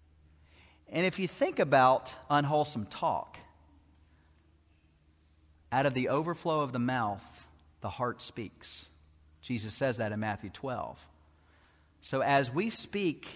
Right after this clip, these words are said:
obscene talk, vul-, vul-, or, or give vulgarity, or,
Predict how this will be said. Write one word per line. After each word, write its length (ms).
obscene 680
talk, 440
vul-, 320
vul-, 380
or, 300
or 80
give 240
vulgarity, 760
or, 260